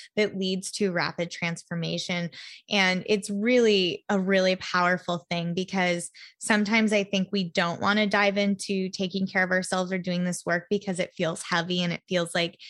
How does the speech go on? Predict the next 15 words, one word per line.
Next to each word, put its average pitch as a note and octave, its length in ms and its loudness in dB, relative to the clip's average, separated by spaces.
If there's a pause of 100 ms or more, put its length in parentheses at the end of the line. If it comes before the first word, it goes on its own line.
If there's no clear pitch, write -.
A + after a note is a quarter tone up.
(320)
you A3 100 4
know, F#3 160 2
it - 80 -8
could G3 180 -4
take F#3+ 240 -2
a F#3 80 2
while E3+ 600 0
and D#3+ 240 -2 (240)
it's - 140 -6
a F#3 60 2
big F#3+ 260 4
commitment. E3+ 760 2
And F#3 140 0
it's F3+ 180 -4
like, F3+ 300 0